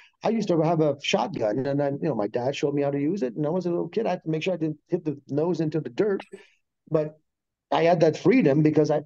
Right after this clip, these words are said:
I, I took the responsibility. How my dad taught it to me, and then never had a problem. Never had a problem with guns, never had a problem with motorcycles, snowmobiles, and so on and so forth. So, and, and, and like I was saying, is I just want the kids today to be able to have that. I mean,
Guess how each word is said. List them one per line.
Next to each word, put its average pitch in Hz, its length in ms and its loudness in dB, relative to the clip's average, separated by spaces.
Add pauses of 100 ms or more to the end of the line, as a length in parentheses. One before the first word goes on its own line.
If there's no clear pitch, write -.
I, 131 120 -4
I 151 100 0
took 165 180 -2
the 147 40 -2
responsibility. 151 680 -2
How 143 320 -2
my 123 100 -6
dad 139 340 -6 (140)
taught 135 160 -2
it 170 100 -4
to 143 60 -6
me, 135 160 -2
and 147 80 -2
then 131 220 -2 (160)
never 131 240 -2
had 160 100 -2
a 156 40 -4
problem. 113 380 -4
Never 120 180 -4
had 131 100 0
a 135 40 -6
problem 143 320 -4
with 135 120 -8
guns, 143 240 -2
never 131 140 0
had 135 80 -2
a - 20 -10
problem 143 220 -2
with 139 100 -4
motorcycles, 160 680 -2 (380)
snowmobiles, 151 640 2
and 139 100 0
so 151 180 -2
on 160 60 0
and 156 80 -2
so 240 220 -2
forth. - 240 -4 (560)
So, 120 500 -4 (340)
and, 151 280 0
and, 147 260 -2
and 160 100 0
like 156 140 2
I 165 80 2
was 151 180 0
saying, 220 260 0
is 139 100 0
I 143 120 0 (140)
just 170 200 -4
want 151 180 -2
the - 80 -8
kids - 240 -4
today 147 180 -2
to 127 60 -6
be 127 100 0
able 127 140 -2
to - 80 -8
have 110 220 -2
that. - 180 -14 (360)
I 123 40 -4
mean, 117 200 -2